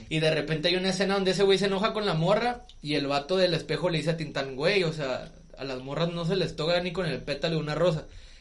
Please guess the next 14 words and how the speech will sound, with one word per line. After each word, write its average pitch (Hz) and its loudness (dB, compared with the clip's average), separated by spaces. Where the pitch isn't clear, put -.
Y 147 0
Tintán 147 0
dice, 160 4
"Ah, 180 2
pero 147 2
con 147 -4
el 143 0
puño". 208 2
<laughs> 392 4
Y - 6
a - 4
la 185 6
verga. 175 8
<laughs> 233 4